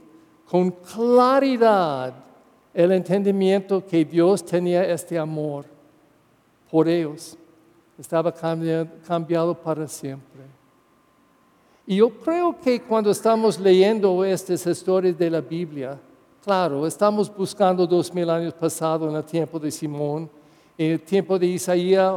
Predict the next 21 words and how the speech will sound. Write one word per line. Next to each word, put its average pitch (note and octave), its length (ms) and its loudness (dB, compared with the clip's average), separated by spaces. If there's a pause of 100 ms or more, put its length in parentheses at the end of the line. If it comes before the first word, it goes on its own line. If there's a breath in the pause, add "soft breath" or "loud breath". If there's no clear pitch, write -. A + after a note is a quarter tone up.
otro F3 480 -2 (360)
mil E3 300 0
años D#3+ 440 -2
posiblemente. E3 920 -6 (640 soft breath)
Pero A3+ 460 6 (340)
cuando C4+ 320 2
estamos B3 840 2 (920)
buscando F#3 640 4
estas F3+ 340 0
historias, D3+ 880 -8 (380)
estamos - 500 -6
buscando A3 440 -2
atrás, F#3 540 0
pero G#3 320 0 (580)
la G#3 140 0
razón, A3 880 2 (460 loud breath)
buscar A3+ 480 0
la A3 120 2
experiencia G3+ 640 -2
de G3 260 4
ellos A3 340 2